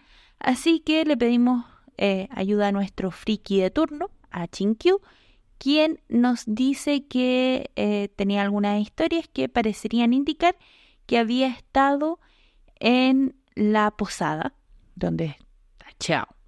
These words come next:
Entonces, nos vamos de vuelta con, con todo el grupo ahora y, y con la niñita, quien en algún punto recuerda que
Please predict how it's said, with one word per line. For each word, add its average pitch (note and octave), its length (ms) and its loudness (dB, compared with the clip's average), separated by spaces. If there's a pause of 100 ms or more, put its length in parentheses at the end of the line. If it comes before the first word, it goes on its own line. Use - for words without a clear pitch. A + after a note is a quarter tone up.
(1300)
Entonces, C4+ 960 2 (480)
nos G3 200 0
vamos F#3 300 2
de A3 100 0
vuelta B3+ 580 2 (300)
con, F3+ 340 -4
con F3+ 200 -6
todo G3 140 -2
el G#3 260 -2 (140)
grupo C#4+ 340 2
ahora A#3 360 2 (560)
y, - 300 -2
y F#3 140 -4
con F#3 200 -2
la F3+ 100 -2
niñita, A#3+ 560 0 (640)
quien D4 380 2 (420)
en G#3 180 0
algún G#3 360 0
punto A#3+ 340 2
recuerda B3 760 0
que G#3+ 640 2